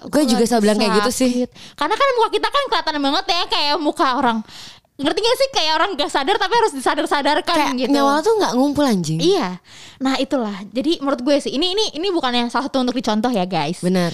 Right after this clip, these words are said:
Speaker 2: Kalau bisa jangan kayak kita yang dulu ya, <laughs> yang sekarang-sekarang aja, yang waras-waras aja. Kalau emang mau kerja, ya lu gak usah macem-macem
Speaker 1: Bener,
Speaker 2: gitu
Speaker 1: bener.
Speaker 2: ya.
Speaker 1: Kayak mood gue, kalau lo emang mau butuh hiburan, emang sih,
Speaker 2: Sesekali
Speaker 1: eh, sesekali
Speaker 2: kali ya.
Speaker 1: untung mungkin, eh, kalau ini tips dari gue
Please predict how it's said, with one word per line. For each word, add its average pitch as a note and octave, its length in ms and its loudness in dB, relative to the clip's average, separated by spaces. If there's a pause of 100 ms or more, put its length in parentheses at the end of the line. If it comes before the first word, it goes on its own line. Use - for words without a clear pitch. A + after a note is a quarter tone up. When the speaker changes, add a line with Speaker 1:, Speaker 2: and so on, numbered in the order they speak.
(140)
Speaker 2:
Kalau C4+ 180 0
bisa D4+ 160 4
jangan D#4 200 0
kayak D4+ 180 0
kita C#4 240 -2
yang B3+ 200 0
dulu C4+ 260 4
ya, A#3 200 4 (180)
<laughs> A4 80 4
yang - 120 -6
sekarang-sekarang A#3 640 -2
aja, A#3+ 240 0
yang C4+ 180 0
waras-waras G#3+ 540 -2
aja. F#3+ 420 -2 (300)
Kalau A#3+ 180 2
emang B3 280 0
mau B3 140 2
kerja, B3 400 0
ya B3+ 200 0
lu D4 100 2
gak D#4+ 120 0
usah C4+ 140 -2
macem-macem A#3 440 -2
Speaker 1:
Bener, C4 280 2
Speaker 2:
gitu B3 80 2
Speaker 1:
bener. A3 160 2
Speaker 2:
ya. F#3+ 120 0
Speaker 1:
Kayak G#3+ 240 2
mood G#3+ 160 -2
gue, F3+ 240 2
kalau A#3+ 280 2
lo A3+ 120 2
emang A3+ 240 2
mau G3 120 2
butuh F#3 200 0
hiburan, F#3+ 420 2
emang G#3 400 -2
sih, G3 480 2 (380)
Speaker 2:
Sesekali C4+ 520 0
Speaker 1:
eh, D#4+ 120 2
sesekali A3 180 0
Speaker 2:
kali B3+ 160 0
ya. D4 100 0
Speaker 1:
untung D#4 200 0
mungkin, C#4+ 240 0
eh, G#3+ 420 0
kalau G#3 240 -2 (300)
ini D4+ 180 2 (100)
tips - 220 -6
dari G#3 160 2
gue G3 160 2